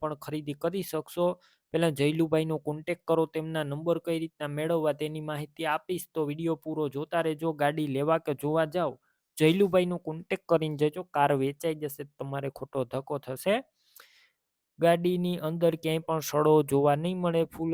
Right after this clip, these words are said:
જવાબદારી સાથે વેચવાની છે. વીમો, પાસિંગ પણ અત્યારે ચાલુ છે. પાંચે પાંચ ટાયર,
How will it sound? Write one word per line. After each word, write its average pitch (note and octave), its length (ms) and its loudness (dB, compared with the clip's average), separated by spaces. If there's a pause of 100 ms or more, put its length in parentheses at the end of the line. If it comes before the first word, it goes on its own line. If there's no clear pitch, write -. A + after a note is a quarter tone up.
જવાબદારી D3 800 0
સાથે C#3+ 300 -6 (120)
વેચવાની E3 640 0
છે. E3+ 120 0 (160)
વીમો, E3+ 380 0
પાસિંગ D#3 520 0
પણ D#3+ 220 2
અત્યારે D3+ 340 0 (120)
ચાલુ E3 280 2 (140)
છે. F3+ 140 4 (1900)
પાંચે F#3+ 300 4 (140)
પાંચ F3+ 280 -2
ટાયર, E3+ 520 2